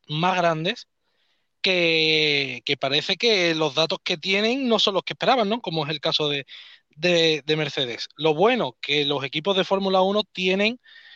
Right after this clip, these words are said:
eh, en tiempo real las velocidades por tramos de toda, de todos los coches que están en pista en ese momento. Ellos mismos sí van a saber, eh,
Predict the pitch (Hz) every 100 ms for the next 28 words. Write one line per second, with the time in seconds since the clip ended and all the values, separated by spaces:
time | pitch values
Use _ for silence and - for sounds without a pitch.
0 | - - 165 170 165 165 160 160 - 156
1 | 151 160 160 175 175 185 208 180 170 156
2 | 165 - 147 160 180 175 170 147 165 175
3 | 202 170 165 156 147 _ _ - 165 160
4 | 156 156 147 143 156 165 - - - -
5 | 170 143 139 151 143 143 143 139 135 117
6 | 202 - - - _ 185 220 247 220 254
7 | 254 - 254 233 202 175 175 175 151 -
8 | - _ - _ _ - 185 180 180